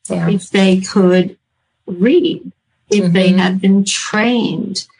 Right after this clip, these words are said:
Speaker 2: And how many of those young people just give up and
Speaker 1: Right.
Speaker 2: found that they're not employable,
Speaker 1: Mm-hmm.
Speaker 2: and so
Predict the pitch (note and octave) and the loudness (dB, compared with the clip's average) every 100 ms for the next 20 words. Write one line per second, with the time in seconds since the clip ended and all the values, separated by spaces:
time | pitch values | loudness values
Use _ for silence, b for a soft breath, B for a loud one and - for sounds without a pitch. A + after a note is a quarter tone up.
0 | B B _ _ - G#3 G3 F#3+ F#3 F#3 | B B _ _ -2 2 4 6 4 2
1 | - _ - G#3+ A3+ A3 G#3+ A3+ A#3+ G3 | -4 _ -8 -4 -2 -2 -2 0 0 0
2 | F3+ G3 F#3+ G3+ G3+ - - G3 F#3+ F3+ | -4 -4 0 0 -2 -6 -4 0 0 0
3 | - G#3+ A3+ G#3+ F#3 F3 - F#3 F3+ - | -4 -8 -6 -4 -4 -4 -4 -2 -2 -6
4 | - _ _ _ _ _ _ _ _ _ | -18 _ _ _ _ _ _ _ _ _
5 | _ - G#3 E3 F#3 - - _ _ _ | _ 0 2 2 0 -2 -10 _ _ _
6 | _ _ _ F3+ F3+ E3+ E3 E3+ E3+ _ | _ _ _ 0 0 -2 -2 -2 -2 _
7 | _ _ _ _ _ _ _ _ _ _ | _ _ _ _ _ _ _ _ _ _
8 | _ - F#3+ F#3+ F#3+ F#3 F3+ - F#3 F3 | _ -4 0 2 4 4 2 0 -2 2
9 | F#3 F#3 F#3 F3+ E3+ _ - G#3 B3 A#3 | 0 0 -2 -6 -10 _ -6 -2 0 0
10 | E3 E3 D#3+ F#3 - - _ _ _ F#3+ | -4 -8 -6 -6 -8 -14 _ _ _ -2
11 | E3+ F3 F3+ F#3 - F#3+ F3+ F3+ F3+ F3 | 0 0 -2 -2 -4 -2 0 0 0 -2